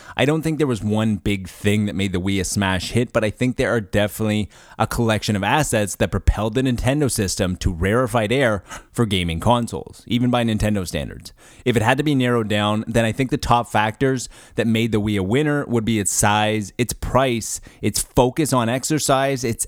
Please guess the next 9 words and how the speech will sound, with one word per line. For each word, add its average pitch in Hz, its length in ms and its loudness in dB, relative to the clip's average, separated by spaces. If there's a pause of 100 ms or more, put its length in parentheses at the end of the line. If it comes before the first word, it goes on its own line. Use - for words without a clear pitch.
(100)
excellent 135 520 0
library 104 640 0
of 90 160 -4
games, 110 580 0 (300)
and 107 180 2 (100)
obviously 131 600 0
its 117 340 -2
motion-based 107 1000 0
functionality. 87 920 -2